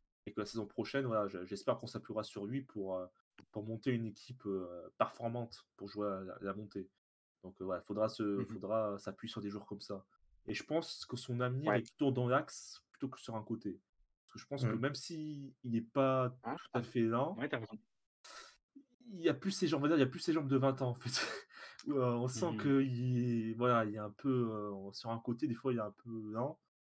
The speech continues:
Speaker 1: Même si, euh, je crois que c'est son but contre, euh, euh, Versailles, euh, sa passe décisive là, pour, euh, Irié,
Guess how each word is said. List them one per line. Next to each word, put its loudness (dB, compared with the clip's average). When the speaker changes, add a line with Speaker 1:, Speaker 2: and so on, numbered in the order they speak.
Speaker 1:
Même 6
si, -4
euh, 2
je -4
crois 4
que 0
c'est -12
son 2
but -2
contre, -6
euh, -2
euh, -12
Versailles, -2
euh, -4
sa -6
passe 2
décisive -2
là, 0
pour, -4
euh, -8
Irié, -6